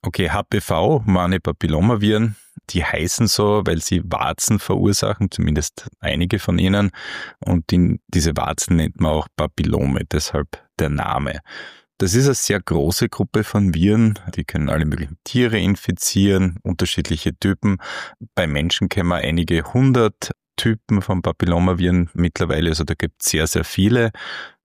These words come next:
Nicht alle davon sind sehr weit verbreitet, nicht alle davon sind problematisch, aber einige davon sind problematisch. Ja, was wissen wir über diese Viren? Äh, das sind D-N-A-Viren. Die haben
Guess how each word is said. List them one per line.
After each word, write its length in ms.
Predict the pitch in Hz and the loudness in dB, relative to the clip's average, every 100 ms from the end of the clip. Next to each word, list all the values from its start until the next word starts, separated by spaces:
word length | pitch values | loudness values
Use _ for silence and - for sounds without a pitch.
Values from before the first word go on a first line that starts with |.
| - | -4
Nicht 260 | 92 85 | -2 0
alle 260 | - 76 92 | -2 0 2
davon 360 | 90 - 87 80 | 0 0 -2 0
sind 380 | - 76 73 | 0 0 0
sehr 180 | - 90 | -2 0
weit 200 | 78 71 | 0 -2
verbreitet, 680 | - 82 76 80 113 104 - | -2 -2 0 0 0 -2 -2
nicht 160 | 87 53 | -2 0
alle 200 | 80 80 | 0 0
davon 340 | 76 - 73 | -2 -4 -4
sind 200 | 78 78 | -2 -2
problematisch, 840 | - 73 82 73 - - 104 - | -2 -2 0 0 -2 -2 0 0
aber 140 | 90 78 | 0 0
einige 400 | 78 87 87 87 | 2 0 0 -2
davon 340 | 78 - 78 | -2 -2 -2
sind 380 | - - 85 78 | 0 2 2 2
problematisch. 920 | - - 73 69 - - - - - - - - - - - _ _ _ _ _ _ _ 110 | -4 -4 -4 -2 -4 -6 -6 -8 -8 -10 -14 -14 -14 -18 -20 _ _ _ _ _ _ _ -2
Ja, 220 | 95 87 | 0 0
was 140 | 85 | 2
wissen 240 | 117 - 123 | 2 4 4
wir 60 | |
über 120 | 104 | 4
diese 300 | 104 98 95 | 2 2 2
Viren? 440 | 87 95 101 98 90 | 2 2 4 2 0
Äh, 160 | 90 82 | 0 0
das 160 | 80 | 0
sind 240 | - 87 - - | 2 0 0 -2
D-N-A-Viren. 1040 | 76 95 82 71 78 90 98 98 95 101 - - - - _ - | 0 2 0 0 -2 0 4 4 4 0 -2 -18 -16 -18 _ 0
Die 180 | 85 | 2
haben 320 | 85 80 80 | 2 2 0